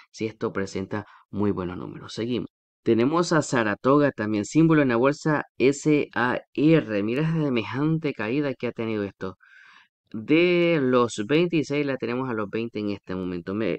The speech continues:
¿te gusta ahí? A mí me gusta a partir de los dieciocho con veintinueve, precio ya dentro de dos mil veinte. Si presenta bien, tú estás dentro, le pegaste esto a los veinte dólares y presenta muy buenos números el,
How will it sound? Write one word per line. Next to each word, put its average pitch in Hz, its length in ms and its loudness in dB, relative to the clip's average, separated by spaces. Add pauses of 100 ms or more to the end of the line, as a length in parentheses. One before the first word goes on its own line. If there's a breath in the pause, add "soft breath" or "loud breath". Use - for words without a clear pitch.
(140)
¿te 123 140 -2
gusta 185 420 0
ahí? 185 380 0
A - 120 -8
mí 139 120 2
me 147 100 4
gusta 147 280 0
a 131 40 -10
partir 117 260 -4
de 131 60 0
los 123 60 -2
dieciocho 120 340 -6
con 117 180 -6
veintinueve, 107 500 -4 (320 loud breath)
precio 117 300 -2
ya 107 220 -2
dentro 113 340 -2 (440 loud breath)
de 87 160 -2
dos 101 200 2
mil 107 220 -2
veinte. 95 540 0 (420 soft breath)
Si - 220 2
presenta 147 480 0
bien, 120 240 -4
tú 127 80 -2
estás 131 260 -2
dentro, 117 280 0
le 104 120 -2
pegaste 117 460 -2
esto 123 220 -4
a 104 40 0
los 98 200 -2
veinte 117 300 -2
dólares 120 420 -2
y 92 80 -6
presenta 110 460 -6
muy 110 140 -2
buenos 117 280 0
números 127 420 -2
el, 98 240 -4